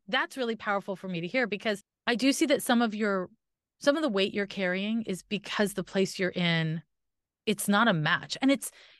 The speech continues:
it is because of all the things that we already know about Texas, including a couple of the things you named. But it's not just that. This is not your place. It's not like this, I don't know. You've, have you been to a place where you're like, "Oh,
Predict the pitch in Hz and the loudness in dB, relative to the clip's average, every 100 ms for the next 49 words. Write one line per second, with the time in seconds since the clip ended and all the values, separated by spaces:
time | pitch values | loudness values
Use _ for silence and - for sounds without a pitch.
0 | _ 294 285 359 - 294 277 240 - - | _ 2 6 4 2 -4 -2 -2 -4 -20
1 | - 226 220 233 208 226 185 202 185 190 | -6 0 2 2 2 0 2 0 0 0
2 | 180 175 165 151 143 160 - 170 170 - | 0 -2 -2 -4 -6 -8 -6 -2 0 0
3 | 165 - 160 180 - 165 160 156 - - | -2 -2 -4 -4 -4 -2 0 -2 -4 -4
4 | 170 175 170 170 170 160 160 151 135 151 | 0 2 0 0 -2 -2 -4 -6 -4 -6
5 | 165 - - - _ _ _ _ 233 269 | -8 -12 -20 -20 _ _ _ _ 2 2
6 | 277 254 294 226 269 254 - 175 - - | 4 4 4 4 0 0 -2 -2 -2 -10
7 | _ _ _ _ _ _ - 262 - 269 | _ _ _ _ _ _ -2 0 0 2
8 | 254 247 202 214 _ _ _ _ _ _ | 4 4 2 -10 _ _ _ _ _ _
9 | _ - 196 220 - _ - 226 247 - | _ -4 0 0 -4 _ -12 -2 0 0
10 | - - - - 220 - 254 247 226 202 | -4 -10 -8 -6 -2 2 4 4 4 2
11 | 208 202 - - - _ _ - 320 262 | 2 0 -2 -14 -18 _ _ -4 2 4
12 | 185 226 226 - 254 254 240 240 254 247 | 4 2 -4 -4 -2 2 4 4 2 0
13 | 220 208 208 208 202 185 - 277 - _ | 0 -2 -2 -2 0 -2 -6 -16 -18 _
14 | _ 190 214 185 156 | _ -8 -4 -4 -4